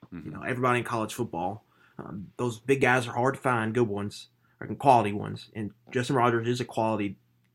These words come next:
Speaker 2: college football defensive lineman. And so,
Speaker 1: I, and I would think that ideally you aren't sliding Dion down there because you, he, you, you don't want him just eating.
Speaker 2: Yeah.
Speaker 1: You w-, want him to eat in blocks. You want him to make plays.
Speaker 2: Yeah, you want, I, to me, I think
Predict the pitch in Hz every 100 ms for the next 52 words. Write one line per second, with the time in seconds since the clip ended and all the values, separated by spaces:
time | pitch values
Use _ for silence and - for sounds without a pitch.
0 | _ _ _ _ _ - 90 87 113 -
1 | 110 - 107 101 98 101 - - 73 123
2 | - _ _ _ _ _ _ - - 92
3 | - 90 101 - _ _ _ _ _ 110
4 | 107 113 117 - 123 120 101 87 90 95
5 | 104 98 87 85 82 - 90 92 90 87
6 | - - - 98 90 87 95 90 82 80
7 | 80 80 80 78 - 90 82 85 - 101
8 | 92 _ - 98 95 104 107 101 101 95
9 | 95 - 104 85 87 156 127 104 98 -
10 | - 98 98 92 87 85 82 - 117 117
11 | 107 107 104 95 107 98 101 95 90 87
12 | 85 - 95 - - 107 - - - _
13 | _ _ _ - 156 165 208 233 165 156
14 | - - - 175 208 156 156 139